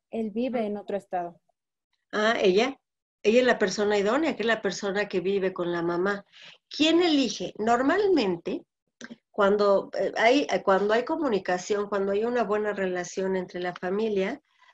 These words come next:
Speaker 2: pues todos se ponen de acuerdo y deciden quién creen que es el mejor,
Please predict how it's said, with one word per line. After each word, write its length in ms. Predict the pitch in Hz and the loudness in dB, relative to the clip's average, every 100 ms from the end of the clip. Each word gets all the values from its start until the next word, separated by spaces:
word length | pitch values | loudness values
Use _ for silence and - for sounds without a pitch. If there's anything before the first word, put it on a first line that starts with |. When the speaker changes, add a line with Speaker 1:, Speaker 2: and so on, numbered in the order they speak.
| _ _ _ _ | _ _ _ _
Speaker 2:
pues 220 | 208 196 | -2 0
todos 240 | - 269 285 | 4 4 4
se 120 | 262 | 0
ponen 320 | 254 240 233 | 2 2 2
de 80 | 226 | 2
acuerdo 420 | 214 220 214 220 | 0 2 2 2
y 220 | 226 208 | 0 -2
deciden 720 | 185 196 190 - 254 226 185 175 | 0 0 0 -4 -2 0 -2 -4
quién 300 | - 196 185 | -4 -4 -4
creen 280 | 190 190 185 | -2 -2 -2
que 100 | 185 | -6
es 120 | 190 | -6
el 120 | 185 | -4
mejor, 460 | 180 180 - 269 - | -2 -2 2 2 0